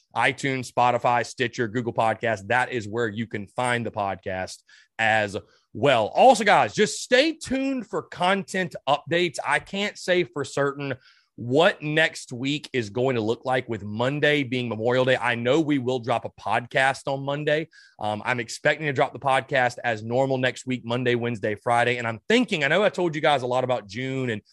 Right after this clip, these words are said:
you know, we were gonna take some time off, take a couple of weeks off. I don't think the podcast, for the most part, is going to go anywhere. It might be the Daily Crow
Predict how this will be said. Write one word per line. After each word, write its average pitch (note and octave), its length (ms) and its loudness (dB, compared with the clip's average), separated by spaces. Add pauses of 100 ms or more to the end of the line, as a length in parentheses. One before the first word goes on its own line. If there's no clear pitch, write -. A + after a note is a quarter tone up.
(220)
you C#3 40 -2
know, B2+ 80 -2
we C#3 140 0
were C#3+ 80 -2
gonna C3 160 -2
take C3 240 -2
some C3 180 -6
time B2 320 -2
off, B2 320 4
take B2+ 220 -6
a A#2 40 -16
couple B2 220 -4
of A#2 60 -2
weeks A#2+ 200 -6
off. A#2+ 200 2 (440)
I A3 180 2
don't G#3+ 500 2
think A3+ 260 0
the C#3 120 -2
podcast, B2+ 960 0
for C#3 80 -8
the A#2+ 60 -6
most A2+ 300 -4
part, D3 300 2
is G#2+ 140 -4
going A#2+ 340 -2
to A#2+ 100 -4
go G#2 240 -4
anywhere. C#3+ 480 0 (460)
It F3+ 180 0
might F#3+ 460 2
be A#3 180 0
the F3 160 0
Daily C#3 460 0
Crow F#2+ 440 -4